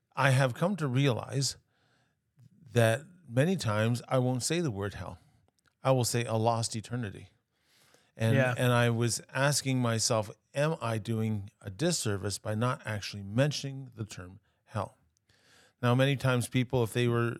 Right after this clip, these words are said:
Speaker 1: if they were to, uh, to have a, uh, sermon. I said, "Next week I'm gonna be talking on hell. I want you to bring as many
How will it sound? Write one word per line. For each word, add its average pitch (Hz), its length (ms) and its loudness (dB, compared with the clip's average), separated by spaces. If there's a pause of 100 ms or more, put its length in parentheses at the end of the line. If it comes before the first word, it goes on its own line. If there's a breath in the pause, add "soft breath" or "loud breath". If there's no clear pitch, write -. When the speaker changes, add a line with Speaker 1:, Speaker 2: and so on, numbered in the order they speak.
Speaker 1:
if - 200 -12
they 117 160 -2
were 113 140 -2
to, 110 340 -2
uh, 101 100 0 (560 soft breath)
to 120 160 0
have 117 380 4
a, 113 240 -2
uh, 101 140 -2
sermon. 123 380 0
I 107 60 0
said, 104 240 -4
"Next 117 220 -2
week 131 140 -2
I'm 120 80 0
gonna 113 120 -2
be 104 100 -6
talking 101 500 -8
on 92 160 -18
hell. 110 280 -6
I 107 60 -4
want 98 220 -8
you 107 80 -12
to 101 80 -12
bring 101 220 -6
as 92 160 -8
many 113 320 -2